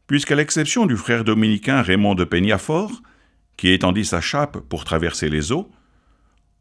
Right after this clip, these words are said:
on ne connaît d'autre cas que celui qui nous est rapporté dans l'Évangile. Les deux marches ont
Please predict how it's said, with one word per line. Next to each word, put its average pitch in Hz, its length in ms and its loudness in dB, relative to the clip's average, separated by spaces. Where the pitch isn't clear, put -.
on 117 140 2
ne 139 80 4
connaît 170 300 2
d'autre 165 400 2
cas 156 240 0
que - 100 -2
celui 110 380 0
qui 120 100 -2
nous 92 220 0
est 90 40 0
rapporté 87 460 -2
dans 85 120 -2
l'Évangile. 73 540 -4
Les 90 160 2
deux 113 140 4
marches 85 580 -2
ont 113 160 0